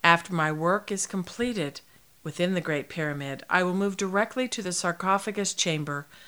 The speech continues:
of the second pyramid and be in position at one eleven P M.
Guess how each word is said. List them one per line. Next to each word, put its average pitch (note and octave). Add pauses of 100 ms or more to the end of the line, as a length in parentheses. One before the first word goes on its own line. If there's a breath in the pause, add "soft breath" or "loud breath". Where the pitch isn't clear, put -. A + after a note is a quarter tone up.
(180 loud breath)
of E3+
the F#3
second B3
pyramid C3 (480 loud breath)
and C#3+
be D3
in C#3+
position G#3
at F3+
one A3
eleven F3+
P C#3+
M. B2